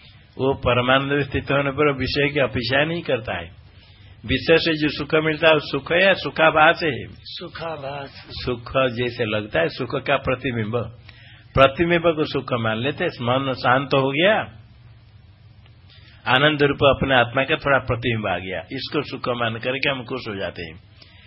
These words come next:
Speaker 1: किंतु पर जो आनंद स्वरूप है, अपना स्वरूप है, वो बिंब रूप सुख की प्राप्ति विशेष हो जाती है, हो जाती ना नहीं?
Speaker 2: नहीं।
Speaker 1: किसकी प्राप्ति हुई? उसके प्रतिबिंब।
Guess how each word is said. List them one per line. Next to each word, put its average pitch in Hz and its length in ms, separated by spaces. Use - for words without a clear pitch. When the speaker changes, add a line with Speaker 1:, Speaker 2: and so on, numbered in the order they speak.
Speaker 1:
किंतु 131 180
पर 120 380
जो 120 140
आनंद 131 400
स्वरूप 147 360
है, 160 80
अपना 143 260
स्वरूप 139 360
है, 175 540
वो 123 100
बिंब 156 380
रूप 160 240
सुख 123 320
की 127 220
प्राप्ति 120 440
विशेष 131 420
हो 143 80
जाती 165 320
है, 147 220
हो 120 60
जाती 135 220
ना 190 140
नहीं? 156 220
Speaker 2:
नहीं। 170 540
Speaker 1:
किसकी 139 280
प्राप्ति 151 300
हुई? 107 240
उसके 156 460
प्रतिबिंब। 135 880